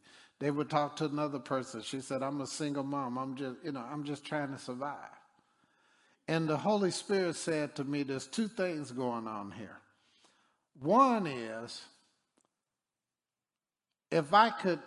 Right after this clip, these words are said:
go into one of these food line distributions and just walk down the line and ask people, number one,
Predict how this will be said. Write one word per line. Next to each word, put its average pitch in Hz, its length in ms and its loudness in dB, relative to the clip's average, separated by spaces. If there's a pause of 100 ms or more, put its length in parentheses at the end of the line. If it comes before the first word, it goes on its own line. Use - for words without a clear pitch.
(760)
go 190 500 4
into 160 360 0
one 160 260 0
of 151 100 -4
these 147 480 -2 (840)
food 190 400 2
line 143 340 2
distributions 123 1080 -4 (320)
and 131 160 -4
just 151 220 0
walk 151 420 6
down 151 300 4
the 139 80 0
line 139 400 0
and 120 140 -6
ask 131 360 -2
people, 117 440 -4 (560)
number 139 280 0
one, 135 520 0